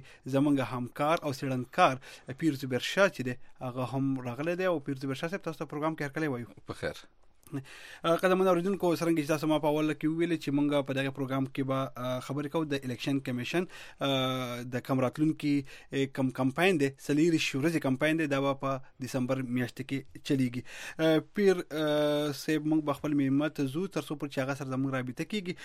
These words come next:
Speaker 1: خو ستاسو، اه، په خیال دغه الیکشن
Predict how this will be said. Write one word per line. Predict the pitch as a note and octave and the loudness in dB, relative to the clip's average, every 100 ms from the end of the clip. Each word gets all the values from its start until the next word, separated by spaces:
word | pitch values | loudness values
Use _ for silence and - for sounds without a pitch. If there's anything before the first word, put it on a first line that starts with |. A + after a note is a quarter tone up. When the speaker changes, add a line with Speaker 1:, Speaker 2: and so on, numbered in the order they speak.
| - - | -12 0
Speaker 1:
خو | E3+ E3+ D#3+ | 2 2 0
ستاسو، | - - G3+ D#3+ | -6 2 2 4
اه، | C#3 - D3 C#3 C3+ C3 C3 B2 - - | 0 -4 -4 -2 -2 -2 -4 -6 -10 -12
په | |
خیال | B2+ - D3 B2+ B2+ - - - | -10 2 4 4 2 -10 -16 -8
دغه | C3+ D#3+ E3 D#3 | 2 6 6 4
الیکشن | C#3+ C#3 - D#3 D#3 | 2 0 2 4 4